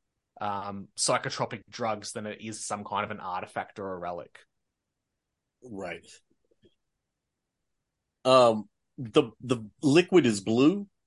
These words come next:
Speaker 2: in the trailer.
Speaker 1: It
Speaker 2: I
Speaker 1: is,
Speaker 2: saw
Speaker 1: and
Speaker 2: it's
Speaker 1: it,
Speaker 2: blue.
Speaker 1: it is blue, yes. It is blue
Speaker 2: Um,
Speaker 1: again.
Speaker 2: Isn't, like, the, the first night vision goggles were made out of, I forget what it's called.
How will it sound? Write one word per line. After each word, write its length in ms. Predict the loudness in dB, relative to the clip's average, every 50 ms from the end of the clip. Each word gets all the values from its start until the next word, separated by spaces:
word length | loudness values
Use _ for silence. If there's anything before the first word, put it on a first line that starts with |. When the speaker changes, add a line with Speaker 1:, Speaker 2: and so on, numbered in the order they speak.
| _ _ 0
Speaker 2:
in 140 | 2 2 2
the 80 | 2
trailer. 420 | 2 4 4 4 4 4 4 4 4
Speaker 1:
It 40 |
Speaker 2:
I 40 | 4
Speaker 1:
is, 120 | 4 4 2
Speaker 2:
saw 200 | 2 2 0 0
Speaker 1:
and 240 | -2 -2 0 2
Speaker 2:
it's 200 | 2 2 2 0 0
Speaker 1:
it, 60 | 4
Speaker 2:
blue. 120 | 4 4
Speaker 1:
it 60 | 4 4
is 120 | 0 -4
blue, 300 | -2 2 4 4 4 4
yes. 500 | 4 4 4 4 2 2 -2 -6 -10 -10 -10
It 100 | -8 -8
is 120 | -6 0 2
blue 280 | 4 6 6 8 6
Speaker 2:
Um, 60 | 6 4
Speaker 1:
again. 240 | 2 -2 -2 -4 -6 -10 _ _ _ _ _ _ _ _ _ _ _ _ _ _ _ _ _ _ _ _ 0
Speaker 2:
Isn't, 400 | 2 4 6 6 6 4 4 2 _ _ _ _ _ _ _ _ _ _ 0
like, 340 | 4 4 4 4 2 -2 _ 0
the, 560 | 2 4 4 4 2 0 -2 -2 -4 -8 -10 _ _ _ _ _ _ _ _ _ _ _ _ _ _ _ _
the 180 | -4 0 0 0
first 720 | 0 0 2 4 4 6 4 4 2 -2 -4 -6 -10 -12 _ -6
night 340 | -2 0 0 0 0 0
vision 360 | 2 2 2 4 2 0 -2 0
goggles 760 | 2 2 4 4 4 2 0 -2 -2 -2 -4 -8 -10 -12 _ _ -8
were 180 | -4 -2 -2
made 360 | 0 0 0 0 0 2 2 4
out 200 | 4 4 2 2
of, 220 | 0 -2 -4 -8 -12 -10
I 80 | -10 -12
forget 420 | -12 -14 -16 -12 -8 -6 -6 -6
what 160 | -6 -6 -8 -8
it's 160 | -8 -12 -12
called. 600 | -14 -12 -6 -2 0 0 0 0 -2 -4 -8 -12